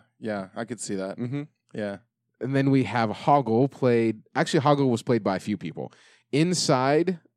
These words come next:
Speaker 3: the costume and the big bulbous head was Sherry Weiser, and Brian Henson, son of Jim Henson, did the voice,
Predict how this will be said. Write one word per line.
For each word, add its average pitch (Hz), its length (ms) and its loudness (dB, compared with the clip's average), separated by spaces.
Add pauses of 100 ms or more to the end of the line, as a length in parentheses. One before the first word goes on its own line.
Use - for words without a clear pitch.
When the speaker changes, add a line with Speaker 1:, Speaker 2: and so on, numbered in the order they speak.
Speaker 3:
the 113 140 -6
costume 101 580 0
and 101 220 -6
the 95 80 -6
big 95 280 -6 (320)
bulbous 104 380 0
head 95 400 -8 (320)
was 104 280 2
Sherry 110 380 2
Weiser, 104 680 0 (560)
and 101 640 -6 (280)
Brian 135 380 2
Henson, 104 440 -8
son 101 340 -6 (100)
of 95 300 -4
Jim 139 180 -2
Henson, 95 480 -8 (260)
did 98 180 -2
the 95 60 -4
voice, 104 500 0